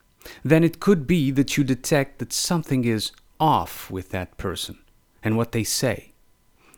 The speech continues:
An intuition emerges, but they have placed themselves and framed their presence within a role of your friend or buddy or something alike.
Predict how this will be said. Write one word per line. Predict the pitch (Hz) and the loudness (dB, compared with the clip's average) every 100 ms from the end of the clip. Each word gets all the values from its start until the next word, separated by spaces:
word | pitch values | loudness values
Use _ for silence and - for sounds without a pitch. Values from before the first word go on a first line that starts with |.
| - - | -20 -4
An | |
intuition | 190 196 185 185 208 - 110 | 0 2 2 4 4 2 0
emerges, | 98 95 85 - 90 - _ _ _ _ _ - | 0 0 -2 -6 -14 -18 _ _ _ _ _ -6
but | 135 | 0
they | 170 | 2
have | 165 - | 2 0
placed | - 185 175 | -2 0 0
themselves | - 139 - 147 117 117 123 | 2 2 4 2 4 2 -2
and | - 131 135 | -4 -2 -2
framed | - 175 175 151 | 0 2 2 2
their | 147 127 | 0 0
presence | - 156 143 110 104 - | 0 2 2 0 -4 -2
within | 120 117 127 | -2 0 2
a | 117 | 2
role | 110 127 123 | 2 2 4
of | 107 95 - - _ _ _ | 2 0 -8 -20 _ _ _
your | 123 113 123 110 | -4 2 6 4
friend | - - 151 127 90 78 - _ _ _ | 2 -2 0 2 -2 -8 -14 _ _ _
or | 104 95 85 - | -2 -2 -4 -10
buddy | 95 127 127 87 76 - - _ _ | 0 2 2 -2 -8 -20 -20 _ _
or | 160 | -6
something | 151 - 175 151 127 | -2 0 0 0 0
alike. | 123 131 - - | 0 -2 -4 -12